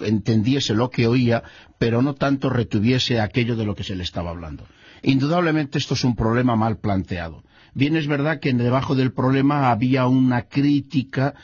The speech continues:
relativamente aceptable a una tradición siempre, eh, ejemplificada en el asunto de los Reyes Godos, que parece ser que había puesto mucho énfasis en aprender cosas sin caer en la cuenta del significado de aquellas cosas.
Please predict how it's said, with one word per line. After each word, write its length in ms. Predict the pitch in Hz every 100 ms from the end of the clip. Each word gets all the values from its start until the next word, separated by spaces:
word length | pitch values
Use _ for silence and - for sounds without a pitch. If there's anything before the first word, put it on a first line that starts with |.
| -
relativamente 1160 | - - 113 107 139 131 127 131 127 101 - 120
aceptable 760 | 117 117 101 - 131 127 143 147 - -
a 140 | 117
una 220 | 135 160 151
tradición 680 | 143 127 120 127 139 160 - _
siempre, 1040 | - - 131 131 131 127 123 123 120 117 113
eh, 60 | 101 76 - -
ejemplificada 1120 | 123 - 123 98 139 - 113 - 131 120 117
en 100 | 113
el 120 | 113
asunto 400 | 110 - 131 127
de 120 | 113 113
los 140 | 113
Reyes 320 | 123 120 110
Godos, 360 | 120 127 123 - - - -
que 120 | 135
parece 360 | - 147 170
ser 240 | 143 165 143
que 120 | 147
había 300 | 123 139 135
puesto 300 | 139 131 123
mucho 280 | 123 - 127
énfasis 500 | 127 127 117 127 - - -
en 160 | 123 123
aprender 520 | 120 123 123 143 143
cosas 360 | 147 143 151 135
sin 180 | 120
caer 240 | 104 120 127
en 140 | 131
la 100 | 120
cuenta 380 | - 127 127 131
del 140 | 117 107
significado 640 | 113 104 104 101 123 120
de 80 | 104
aquellas 380 | - 104 98 -
cosas. 440 | 98 87 - -